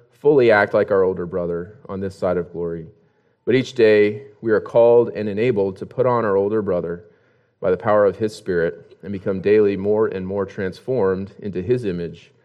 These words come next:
for his glory and the expansion of his kingdom. So study the greatest story ever told. Learn how it applies to your life. Learn more deeply each day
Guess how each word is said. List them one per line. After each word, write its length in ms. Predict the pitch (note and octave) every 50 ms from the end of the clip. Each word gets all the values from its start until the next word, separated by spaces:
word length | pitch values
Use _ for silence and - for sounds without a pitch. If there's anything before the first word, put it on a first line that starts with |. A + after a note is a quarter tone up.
| _ _ _ _
for 120 | - G2+
his 220 | G2 A#2+ A#2 - -
glory 580 | - G#2+ A#2 A#2+ G#2 F#2 F#2 F2 F2+ F#2+ B2 - _ - -
and 160 | G2+ G2 G2+
the 80 | G2 F2+
expansion 520 | E2+ - - - F#2+ F#2 F2+ - F2 E2+
of 100 | E2 D#2+
his 180 | - E2+ D#2 -
kingdom. 380 | - - F#2+ F#2 E2 D#2+ D#2+ - _ _ _ _ _ _ _ _ _ _ _ _ _ _ _ _ _ _ _ _ _ _ _ _ _ _ _
So 180 | _ - - F#2
study 400 | - - - B2 B2 B2+ B2+ A#2
the 100 | G#2+ G2+
greatest 360 | - G#2 G#2 G#2+ G#2+ G#2 -
story 500 | - - G2 F#2+ F#2+ F#2 F2 F2 F2 F2 - - _ _ -
ever 220 | - F#2+ F2 F2 F2
told. 420 | - - F2 E2+ D#2+ E2 - - _ _ _ _ _ _ _ _ _ _ _ _
Learn 260 | - G#2 A2 A#2 A2+
how 180 | G#2+ G#2+ G#2 G#2
it 80 | G2
applies 560 | - - - - G2+ G#2 G2+ F#2+ F#2+ F#2 - -
to 120 | - -
your 160 | F#2 F2+ F2 E2+
life. 260 | F2+ G#2 F#2+ E2 - - _ _ _ _ _ _ _ _ _ _ _ _ _ _ _ -
Learn 240 | - G#2+ A2 A#2 A#2
more 160 | A2+ A2+ A2+
deeply 460 | A2 A2+ A#2+ B2+ B2 - G#2 G2 G2
each 260 | D#2 G#2 A2 G#2+ -
day 400 | - - F2+ F2 F2 E2+ E2+ E2+